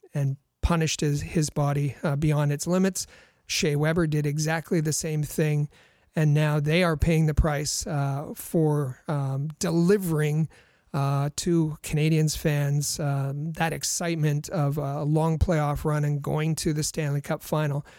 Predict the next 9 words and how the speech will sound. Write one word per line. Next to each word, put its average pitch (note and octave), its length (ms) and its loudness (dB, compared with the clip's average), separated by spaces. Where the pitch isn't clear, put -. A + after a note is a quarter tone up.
Uh, C#3+ 380 -2
they're E3 220 2
left D3+ 320 -2
with D3+ 220 -2
the, D3+ 220 0
the D#3 140 -2
burden D#3+ 460 2
of, D3 440 -2
uh, C#3 280 0